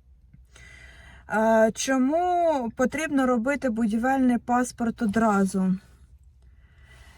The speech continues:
Е, кажу, тому що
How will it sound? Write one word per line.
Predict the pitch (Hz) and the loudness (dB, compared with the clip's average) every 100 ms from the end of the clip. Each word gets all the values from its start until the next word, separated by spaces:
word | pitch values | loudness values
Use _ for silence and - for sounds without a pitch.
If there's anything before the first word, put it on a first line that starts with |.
| - | -10
Е, | - 214 214 220 | -4 0 2 2
кажу, | 214 247 247 226 247 233 214 202 - | 2 0 0 -2 -2 0 0 0 -2
тому | 247 262 277 | -2 0 -2
що | 254 - 262 247 240 226 | -4 -4 -2 -2 -2 -2